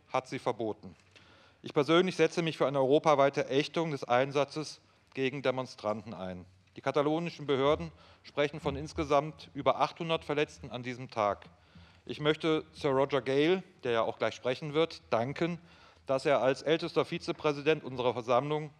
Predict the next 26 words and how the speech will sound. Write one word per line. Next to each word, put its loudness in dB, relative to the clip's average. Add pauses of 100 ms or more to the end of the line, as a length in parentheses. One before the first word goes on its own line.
(120)
die -8
exzessive -4
Gewalt 0 (420)
am -4
ersten -4
Oktober -4
verurteilt -6
hat. -14 (500)
Ebenso 0
danken 2
möchte 0
ich -8
auch 2 (360)
unserem -4
Menschenrechtskommissar -2
Nils -6
Muizniek, -6 (440)
der 4
eine 0
unabhängige 0
Untersuchung -4
dieser 0
Vorgänge -4
einfordert. -6 (540)
Dieser 0
Forderung -2